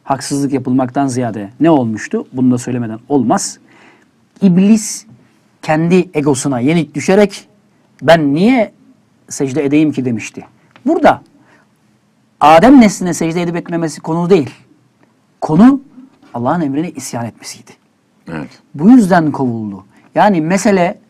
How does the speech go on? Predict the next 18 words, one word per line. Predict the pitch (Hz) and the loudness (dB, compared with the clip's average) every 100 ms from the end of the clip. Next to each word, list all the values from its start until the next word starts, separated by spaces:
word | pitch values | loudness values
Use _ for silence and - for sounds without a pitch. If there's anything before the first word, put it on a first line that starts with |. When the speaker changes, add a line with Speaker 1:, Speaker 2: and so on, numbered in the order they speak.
| _ _ - | _ _ -12
Speaker 1:
bana | 185 - | -8 -8
secde | 175 160 160 | -8 -8 -6
edip | 151 | -6
etmemesi | 147 151 147 139 185 | -8 -4 -6 -4 -4
değil | 285 127 | -2 -4
ki. | - - _ _ _ _ _ - | -8 -20 _ _ _ _ _ 0
Öyle | 175 233 | 2 4
algılanıyor | 160 131 127 110 107 | 4 0 -4 -6 -8
çünkü. | 104 85 - _ _ _ _ _ _ _ _ _ - | -12 -12 -20 _ _ _ _ _ _ _ _ _ -14
E | 175 | -4
diyor | 233 | -4
ki, | 196 | -2
"Niye | 185 240 320 | 0 2 4
Adem'e | 294 202 175 | 4 2 0
secde | 151 151 147 | -2 -2 0
etsin | 147 - 190 | -4 -2 -4
ki?" | 123 - _ | -4 -14 _
Ya | - | -8